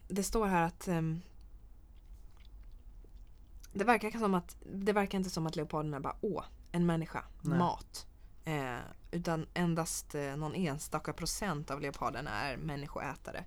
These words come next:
Speaker 2: Mm.
Speaker 1: Men det har tydligen varit ett stort problem i vissa områden och att det finns en enskild leopard i Indien som dödade över tvåhundra människor.
Speaker 2: Åh, jävlar!
Speaker 1: Den, eh,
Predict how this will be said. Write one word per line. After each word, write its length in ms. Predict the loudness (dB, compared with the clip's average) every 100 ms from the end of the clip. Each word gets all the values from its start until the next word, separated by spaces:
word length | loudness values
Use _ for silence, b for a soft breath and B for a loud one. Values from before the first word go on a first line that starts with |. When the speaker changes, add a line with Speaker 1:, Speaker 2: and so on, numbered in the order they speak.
| -2
Speaker 2:
Mm. 300 | 0 0 -2 -6
Speaker 1:
Men 380 | -2 0 0 -2 -6 -10 -16 -12
det 200 | -4 -2
har 140 | -2 -4
tydligen 240 | -4 -2 0
varit 140 | -2
ett 80 | -4
stort 480 | -6 -6 -6 -6 -6
problem 420 | -6 -4 0 0
i 40 |
vissa 260 | 0 -2 -2
områden 380 | -2 -2 -4 -4
och 320 | -6 -6 -8
att 320 | -6 -8 -8 -18 -18 -18 -16 -16 -8
det 100 | -6
finns 480 | -2 2 2 0 -6
en 380 | -4 -2 0 -2 -2
enskild 420 | 0 0 0 -2
leopard 500 | 0 -2 0 2 2
i 40 |
Indien 420 | 0 0 0 -2 -4
som 220 | -2 0
dödade 360 | 0 0 -2 -2
över 360 | -2 0 0 -4
tvåhundra 840 | -8 -14 -8 -2 -2 0 -2 -2
människor. 380 | 0 -2 -4 -6 -8 8
Speaker 2:
Åh, 120 | 10
jävlar! 840 | 12 12 12 12 12 8 8 6 2 -2 -2 -4 -4 b b b -4
Speaker 1:
Den, 320 | -2 0 0
eh, 180 | -2